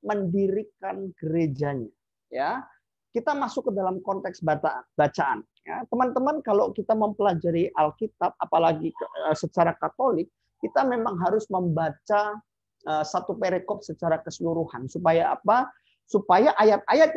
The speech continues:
yang diambil itu tidak terlepas dari konteks yang sedang dibicarakan. Ya, jangan suka ambil ayat satu, lalu, wah, itu ambil comot-comot ayat gitu ya.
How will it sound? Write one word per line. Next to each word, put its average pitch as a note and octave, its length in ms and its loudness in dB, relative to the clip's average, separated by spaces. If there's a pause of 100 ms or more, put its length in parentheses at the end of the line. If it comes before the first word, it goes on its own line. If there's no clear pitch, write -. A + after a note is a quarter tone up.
yang A3+ 140 -4
diambil D#3+ 440 -2 (120)
itu G#3 260 -8
tidak F#3 320 -4
terlepas F#3 800 -6 (240)
dari D#3 300 2
konteks F3 640 -2
yang D#3 220 0
sedang D3+ 320 0
dibicarakan. C3+ 840 -4 (440)
Ya, F3+ 320 4 (320)
jangan F3+ 240 0
suka - 320 -2
ambil E3+ 400 4
ayat E3+ 240 -2
satu, F#3+ 640 2
lalu, E3+ 480 2
wah, G3+ 320 2
itu - 320 -8
ambil F3 320 -2
comot-comot F3 640 -6
ayat E3+ 320 2
gitu C#3+ 240 -2
ya. G3 240 4